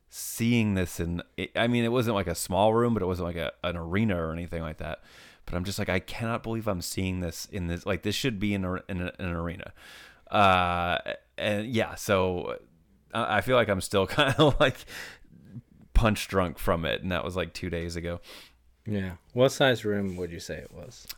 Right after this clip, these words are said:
Speaker 1: Oh, it's like a theater. There's, like, a lot of small theaters in downtown, and there, it was at this one called the Regent, which is maybe a, I'm really bad at estimating, um, but a twelve hundred person,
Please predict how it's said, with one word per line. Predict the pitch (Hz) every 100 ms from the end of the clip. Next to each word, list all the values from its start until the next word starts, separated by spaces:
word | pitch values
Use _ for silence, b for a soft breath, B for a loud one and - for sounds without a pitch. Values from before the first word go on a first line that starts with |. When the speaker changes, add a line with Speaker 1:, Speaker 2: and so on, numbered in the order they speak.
| -
Speaker 1:
Oh, | 175 180
it's | 202
like | 220
a | 185
theater. | - 101 95 95
There's, | 92 104
like, | 131 127
a |
lot | 107 104
of | 98
small | - 98 87 87
theaters | - 87 87 87
in | 92 92
downtown, | 95 92 92 92 92
and | 87
there, | 82 85 101
it |
was | 87 85
at | 82
this | 82
one | 85 82
called | - 82
the | 80
Regent, | 85 85 92 90 - -
which | 82 -
is | 82 82
maybe | 80 80 85 82
a, | 82 82 82 80 _ _ B B B B B B B -
I'm | 107
really | 95 95 92 92 87 87
bad | 90 87 92
at | -
estimating, | 95 92 - 90 87 87 87 101 117 -
um, | 98 95 90 90 87 87 80 - _ - - - - - _ _ _ _ -
but | 87 85 - _ _ _
a | 92 78 - _
twelve | - 87 113 135 - -
hundred | 131 151 160 156 151
person, | - 160 156 160 160 160 160